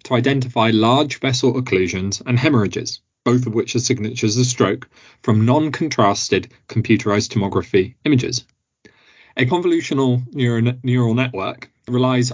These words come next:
on the mathematical principle of convolution. To convolute two functions is to create an integral that expresses any overlap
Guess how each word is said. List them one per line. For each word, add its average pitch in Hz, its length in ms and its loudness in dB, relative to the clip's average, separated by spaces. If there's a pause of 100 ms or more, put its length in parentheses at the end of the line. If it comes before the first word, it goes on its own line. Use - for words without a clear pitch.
on 120 500 0
the 123 80 -6
mathematical 123 540 -2
principle 113 500 -2
of 113 320 -2 (200)
convolution. 113 760 -2 (160)
To 127 320 2
convolute 127 580 0
two - 180 -2
functions 120 680 -2
is 113 180 0
to - 100 -14
create 110 400 -2
an 123 140 0
integral 127 540 0
that - 180 -6
expresses 123 640 -2
any 113 240 2
overlap 123 560 0